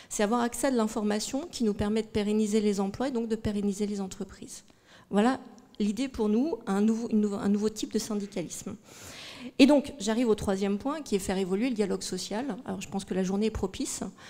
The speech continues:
Euh, ça fait à peu près dix ans que notre organisation appelle de ses voeux à passer un modèle de dialogue social à l'allemande,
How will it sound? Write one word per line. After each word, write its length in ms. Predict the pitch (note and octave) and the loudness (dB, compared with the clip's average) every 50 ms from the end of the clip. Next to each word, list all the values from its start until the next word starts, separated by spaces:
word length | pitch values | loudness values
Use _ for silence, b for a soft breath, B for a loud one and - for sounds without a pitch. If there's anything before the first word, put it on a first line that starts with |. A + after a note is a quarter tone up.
| B B B B B B - | B B B B B B -2
Euh, 260 | G3+ G3+ F#3+ F#3+ F#3 - - | -2 0 0 0 -2 -4 -4
ça 200 | - - - G#3 | -2 0 0 0
fait 180 | G#3 - - C4 | 2 2 2 2
à 60 | B3 | 4
peu 100 | A#3 A3+ | 4 2
près 220 | A3 - - A3+ | 2 4 2 2
dix 260 | G#3 G3 A#3 A#3+ A3 A#3+ | 2 2 0 2 4 4
ans 160 | B3+ C#4+ D#4+ | 2 2 0
que 100 | - A#3+ | 0 0
notre 240 | G3+ G3 G3 - - | 2 2 0 0 0
organisation 760 | G3+ G3+ F#3+ G3 G3+ G3+ F#3+ G3 G3 F#3+ - - C#4 D#4 - - | 0 0 2 2 2 2 2 0 -2 -4 -4 -6 -6 -6 -4 -4
appelle 360 | G3+ F#3 F#3 - A#3 C4 C4 | -4 -4 0 0 0 0 0
de 100 | F#3+ G3+ | -2 -2
ses 220 | G3+ - - G3+ F#3 | -4 -2 -2 -2 -2
voeux 320 | F3+ F#3+ G#3+ B3 C#4+ D4+ - - | 0 0 0 0 0 -2 -2 -4
à 120 | F#3 F#3 | -6 -4
passer 380 | F#3 - G3+ G3 - - C4 C#4 | -2 -2 -4 -4 -4 -2 -2 0
un 120 | C4 A3 | 0 0
modèle 300 | G3 F#3+ F3+ G3 G3+ G3 | 0 0 0 0 0 0
de 60 | F#3 F3+ | 0 0
dialogue 300 | E3+ F#3+ F#3 G#3+ A#3+ A3+ | 0 0 0 0 -2 -2
social 320 | - G3+ F#3+ - C4 A#3+ | -4 -8 -6 -6 -4 -4
à 60 | G#3 | -2
l'allemande, 480 | F#3+ G3 F#3+ F#3+ F#3+ E3+ D#3+ B3+ - | -2 -2 -2 -2 -2 -4 -6 -6 -10